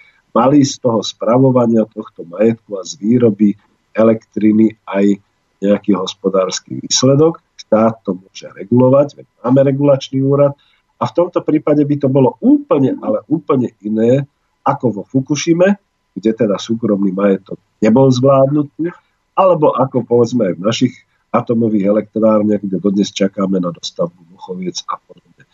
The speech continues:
Spoločenská kritika. No, e, povedzme si tak, že v prípade ekonomickej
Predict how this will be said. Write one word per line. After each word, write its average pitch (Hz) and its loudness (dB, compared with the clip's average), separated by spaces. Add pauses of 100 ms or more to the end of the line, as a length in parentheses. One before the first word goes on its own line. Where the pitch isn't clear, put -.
(260)
Spoločenská 92 -4
kritika. 87 -4 (1400)
No, 131 4 (720)
e, - -2 (1160)
povedzme 180 0
si 156 -4
tak, 151 0
že 139 0 (380)
v 113 0
prípade 139 0 (460)
ekonomickej 123 0